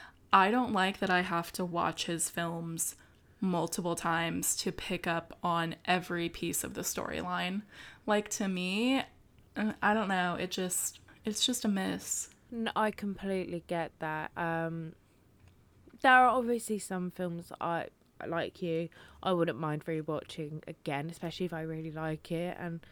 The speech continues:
Speaker 2: you know, a second watch, you can tend to pick up some more stuff.
Speaker 1: Mm-hmm.
Speaker 2: Um, but I do completely understand where you're coming from with Ari Aster. He likes to hide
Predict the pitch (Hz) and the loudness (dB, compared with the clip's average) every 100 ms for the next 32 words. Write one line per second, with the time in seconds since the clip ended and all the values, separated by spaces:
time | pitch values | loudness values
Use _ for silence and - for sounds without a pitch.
0 | - - - 208 185 170 180 - 185 - | -20 -20 -6 -2 0 2 0 0 -2 0
1 | 180 175 180 - 190 - 175 - 190 170 | 0 0 -2 -6 -6 -4 -4 -2 -2 -2
2 | - 175 - 170 - - 175 175 170 - | -6 -8 -8 -12 -10 -4 -4 -4 -6 -8
3 | - - 165 208 - - 214 208 180 185 | -8 -4 -2 -2 -2 0 2 0 -2 -6
4 | - - - - 185 165 160 156 165 170 | -12 -20 -16 0 4 4 4 0 -4 -6
5 | - - - - 202 175 - - - - | -12 -20 -10 2 4 4 0 -20 -20 -20
6 | - - - - - 220 202 202 - - | -20 -20 -20 -18 -2 0 2 0 -2 -4
7 | 180 175 160 160 160 160 151 156 151 147 | -2 0 0 -2 -4 -4 -4 -2 -4 -4
8 | 156 156 156 165 156 156 165 160 160 160 | -4 -4 -4 -6 -6 -6 -6 -4 -4 -6
9 | 156 - 160 156 - 185 190 190 - - | -8 -8 -8 -8 -2 0 0 -4 -8 -10
10 | - 180 - - 165 151 160 | -8 -8 -8 -4 -2 0 -2